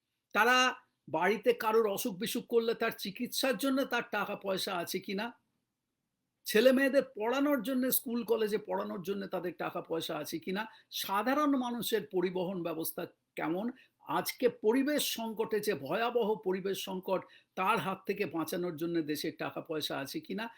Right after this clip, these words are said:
সেই সব না করে এরা শিক্ষা থেকে, স্বাস্থ্য থেকে সমস্ত টাকা সরিয়ে দিয়ে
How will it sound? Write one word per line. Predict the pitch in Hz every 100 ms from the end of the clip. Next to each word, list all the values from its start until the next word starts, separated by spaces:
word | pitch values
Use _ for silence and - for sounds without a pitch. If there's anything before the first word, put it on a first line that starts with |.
| -
সেই | - 160
সব | 190 202
না | 156 151 165
করে | - 214 254 - _
এরা | - 156
শিক্ষা | 160 - 190 - 208
থেকে, | 202 196 196
স্বাস্থ্য | - 143 - 165
থেকে | 185 185
সমস্ত | - 156 330 -
টাকা | - 156 151 185
সরিয়ে | 165 160 165 185
দিয়ে | 190 240 285